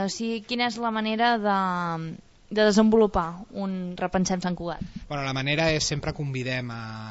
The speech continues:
Speaker 2: a persones, en primer lloc persones amb experiència en els governs municipals. Sabeu que sempre,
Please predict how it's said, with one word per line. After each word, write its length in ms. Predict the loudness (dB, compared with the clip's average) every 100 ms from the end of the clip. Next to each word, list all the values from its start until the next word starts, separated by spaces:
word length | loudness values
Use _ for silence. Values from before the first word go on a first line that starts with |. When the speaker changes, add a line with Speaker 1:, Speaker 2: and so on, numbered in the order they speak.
| -12 -14 -14 -14
Speaker 2:
a 80 | -14
persones, 580 | -14 -14 -8 -6 -6 -8 -8
en 80 |
primer 260 | -10 -8 -6
lloc 160 | -8 -10
persones 420 | -12 -10 -10 -8
amb 140 | -10 -10
experiència 680 | -10 -8 -6 -6 -6 -8 -8
en 100 | -10
els 180 | -12 -12
governs 280 | -10 -10 -8
municipals. 600 | -10 -10 -12 -10 -10 -10
Sabeu 200 | -12 -14 -14
que 80 |
sempre, 320 | -14 -14 -12